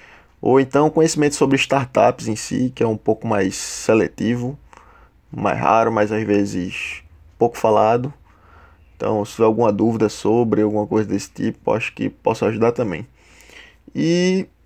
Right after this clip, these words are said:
tipo, o assunto de hoje em si, eu escolhi fazer um resumo, tipo, trazer reflexões que eu, que eu tive aqui, lendo alguns livros. E o livro que eu escolhi,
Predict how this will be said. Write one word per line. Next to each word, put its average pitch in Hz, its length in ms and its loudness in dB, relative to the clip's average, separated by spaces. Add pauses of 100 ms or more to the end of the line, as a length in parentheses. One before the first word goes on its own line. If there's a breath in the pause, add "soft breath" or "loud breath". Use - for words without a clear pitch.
(300)
tipo, 131 420 2
o 143 140 6
assunto 147 340 0
de 147 120 2
hoje 143 260 6
em 143 80 2
si, 135 320 0
eu 147 100 4
escolhi 143 400 4
fazer 135 300 4
um 139 80 2
resumo, 147 580 2 (640)
tipo, 104 320 -4
trazer 120 380 2
reflexões 127 560 2
que - 80 -4
eu, 107 240 0 (180)
que - 80 -10
eu 110 60 -4
tive 107 300 -4
aqui, 107 480 -4
lendo 113 240 0
alguns 110 220 0
livros. 131 460 0 (1120 loud breath)
E 113 400 0
o 123 160 6
livro 127 320 4
que 135 100 2
eu 135 40 8
escolhi, 135 800 6